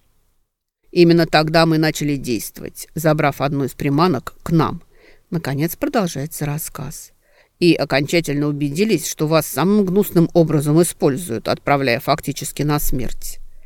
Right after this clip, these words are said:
Да, девушка нам пояснила, что у цесян отношения между полами несколько иные, но это ничего не изменило, и мы приняли решение вас спасать.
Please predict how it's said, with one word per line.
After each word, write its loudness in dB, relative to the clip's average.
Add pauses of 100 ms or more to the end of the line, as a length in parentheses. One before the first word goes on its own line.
(160)
Да, -2 (260)
девушка -2
нам 2
пояснила, -2
что -4
у -4
цесян -2 (300)
отношения 0
между 0
полами 0
несколько -2
иные, 0 (140)
но 4
это -2
ничего 0
не 6
изменило, 4
и 0
мы 4
приняли 2
решение 0
вас -4
спасать. -10